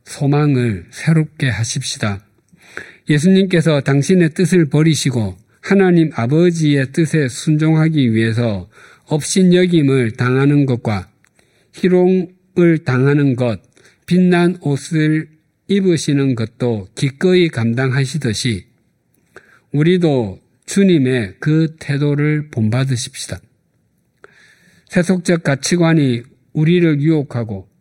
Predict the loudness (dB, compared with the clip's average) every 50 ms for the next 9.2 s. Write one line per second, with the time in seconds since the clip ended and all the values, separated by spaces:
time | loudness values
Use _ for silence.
0 | _ _ _ _ _ _ _ _ _ _ _ _ _ _ _ _ _ _ -2 0
1 | 0 2 4 4 4 4 4 4 4 4 4 4 4 4 4 4 4 4 4 2
2 | 0 -2 -4 -10 _ _ _ _ -2 0 2 2 2 2 2 2 2 2 2 0
3 | 0 0 -2 -2 -2 -4 -6 -12 _ _ _ _ _ _ _ _ _ -2 0 0
4 | 0 0 -2 _ -6 -2 2 2 2 2 2 2 2 2 0 -2 -2 -4 -4 -4
5 | -2 -4 -6 -10 -14 _ _ _ _ _ _ _ _ _ _ _ _ _ _ -20
6 | -20 _ _ -6 -2 0 2 4 4 4 4 2 2 0 -2 -4 -4 -4 -2 -2
7 | 0 0 0 0 0 -2 -4 -8 -6 -2 0 0 0 0 0 0 0 -2 -2 -4
8 | -6 -8 -8 -6 -6 -4 -6 -6 -6 -6 -6 -6 -6 -6 -8 -12 -14 -14 -14 -10
9 | -8 -8 -10 -10